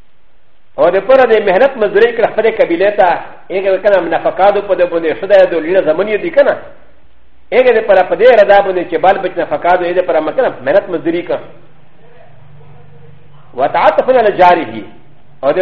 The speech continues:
پره د رحم زور په ګاو-، ګار ګاوند باندې کنه. ګاونډیان دي سره غریبان دي کنه، چې څومره ګټو جوړ شي به کنه، خو سره به تعاون کړو. دا به الله سره میلاو شي، د قیامت پر ورځ باندې. او د مخ په شان د قمر وي، لکه اصغر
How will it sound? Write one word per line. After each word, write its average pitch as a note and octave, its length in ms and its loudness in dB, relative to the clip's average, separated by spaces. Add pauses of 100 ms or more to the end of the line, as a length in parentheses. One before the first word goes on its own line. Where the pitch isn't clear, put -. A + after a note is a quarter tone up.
پره B3+ 180 4
د G#3+ 80 -2
رحم A#3 300 2 (120)
زور A3 280 6
په G#3 60 2
ګاو-، F#3 320 2 (180)
ګار A3+ 180 6
ګاوند G#3+ 260 2
باندې F#3+ 240 0
کنه. C#4 160 2 (920)
ګاونډیان F#3+ 420 4
دي A3 120 -4
سره G3 200 2
غریبان F3 360 0
دي F#3+ 80 -2
کنه، F#3 140 0
چې F3 260 -6
څومره G3 300 2
ګټو F3 240 -4
جوړ F3+ 140 -8
شي F3 60 -8
به E3 100 -4
کنه، C#4 220 0
خو E3+ 180 -8
سره G3 140 0
به G#3 60 4
تعاون F#3 400 0
کړو. D3+ 120 -4 (1800)
دا D3+ 120 2
به F#3+ 100 2
الله F#3 200 2
سره F3 120 -2
میلاو D#3+ 380 0
شي، D#3+ 120 -14 (260)
د - 20 -12 (100)
قیامت E3 320 -2
پر E3 100 -4
ورځ E3+ 140 -6
باندې. A#3 220 0 (800)
او B2+ 100 0
د C#3 80 -2
مخ D#3 240 0
په E3 320 -6
شان F#3 200 2
د F3 40 0 (100)
قمر D#3+ 220 0
وي، C4+ 160 -6 (1080)
لکه C3 280 -4
اصغر D3+ 280 -2